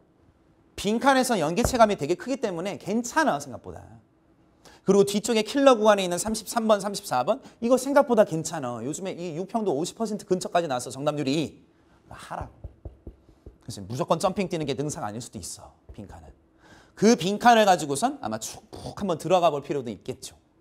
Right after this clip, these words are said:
후반기 또는 하반기에. 물론 이 교재 안에는요, 제가 난이도별로 이렇게 좀 챕터를 나눠놨는데 극강의 난이도도 있습니다.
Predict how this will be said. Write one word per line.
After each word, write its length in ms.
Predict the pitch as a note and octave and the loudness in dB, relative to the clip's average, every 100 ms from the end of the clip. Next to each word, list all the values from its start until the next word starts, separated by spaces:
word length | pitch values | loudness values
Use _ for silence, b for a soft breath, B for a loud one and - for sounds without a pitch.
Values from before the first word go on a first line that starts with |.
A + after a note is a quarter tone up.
| _ | _
후반기 400 | - D3+ B2+ E2 | -2 -2 -2 -8
또는 160 | C3+ A2+ | -12 -8
하반기에. 380 | C#3 B2 F#2 - - _ _ _ _ _ _ B B B | -6 -6 -12 -18 -20 _ _ _ _ _ _ B B B
물론 300 | - F3 A3+ | 2 6 8
이 140 | G3+ G#3+ | 6 2
교재 240 | G3 F#3+ | 0 0
안에는요, 600 | F#3+ D#3+ D#3+ B2+ A2 A2+ F#2 _ _ b b _ | 0 -2 -4 -6 -8 -12 -18 _ _ b b _
제가 140 | D#3 | -2
난이도별로 540 | A#2+ D3 G#3+ A3+ G#3 F#3 | 2 2 6 8 8 6
이렇게 140 | E3 | 2
좀 260 | E3 D3 C3+ | -4 -8 -10
챕터를 360 | A#3 A3+ A3 | -8 -2 0
나눠놨는데 640 | C3 A#2+ D3+ A2 F2+ A#2 G2 | 0 -2 -4 -6 -10 -14 -2
극강의 440 | A3 G#3+ D4 D4 | -2 4 4 6
난이도도 340 | F#3+ E3 D#3 | 2 0 -6
있습니다. 360 | G#3+ A3 F#3 - | -8 -10 -16 -18